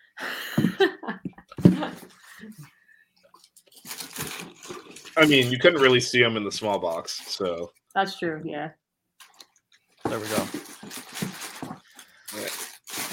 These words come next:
Speaker 2: Should we, you know, talk basketball?
Speaker 1: Well, I mean, Matt wanted to talk kicks.
Speaker 3: Yeah,
Speaker 1: So
Speaker 3: I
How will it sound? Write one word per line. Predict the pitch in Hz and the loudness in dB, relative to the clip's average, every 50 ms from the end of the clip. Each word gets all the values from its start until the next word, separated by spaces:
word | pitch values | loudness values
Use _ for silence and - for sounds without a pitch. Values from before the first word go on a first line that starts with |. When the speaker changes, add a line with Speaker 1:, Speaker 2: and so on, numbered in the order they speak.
| - - - - - - - | -8 -8 -8 -8 -6 -4 0
Speaker 2:
Should | 113 107 | 2 4
we, | 107 107 101 101 101 | 6 6 6 4 4
you | 110 117 | 2 2
know, | 113 101 95 | 2 2 2
talk | 90 87 - - 117 98 90 - - - | 2 0 0 0 2 0 0 0 -2 2
basketball? | 95 95 95 - - 107 104 107 117 - - - _ _ - - - - - - - - - _ _ _ _ - - - - - 311 - - | 2 2 2 2 0 2 2 2 2 0 -2 -10 _ _ -8 -4 -4 -4 -4 -6 -10 -12 -12 _ _ _ _ -20 -20 -18 -10 -8 -8 -4 4
Speaker 1:
Well, | 247 311 339 339 311 277 269 440 285 | 8 10 10 10 10 10 6 6 4
I | 277 | 4
mean, | 294 311 311 302 285 269 254 233 202 - | 6 6 4 4 4 4 2 0 -2 0
Matt | 240 240 247 277 311 - - 226 | 4 6 6 6 6 4 2 -4
wanted | 240 247 262 269 269 269 269 | -2 2 2 2 2 0 -4
to | 226 | -2
talk | - 254 240 220 202 - - | 2 4 4 4 4 2 -2
kicks. | - 208 220 190 175 - - - - - - - - - - _ - - - - - - - _ _ _ _ _ _ - | -4 -4 -4 -4 -6 -8 -10 -12 -12 -12 -12 -10 -12 -12 -12 _ -8 -4 -4 -4 -4 -6 -14 _ _ _ _ _ _ -10
Speaker 3:
Yeah, | 131 127 139 127 104 - 180 175 | -6 -2 0 2 2 2 2 0
Speaker 1:
So | 165 170 170 170 170 175 | -2 -2 -4 -4 -2 0
Speaker 3:
I | 214 | 4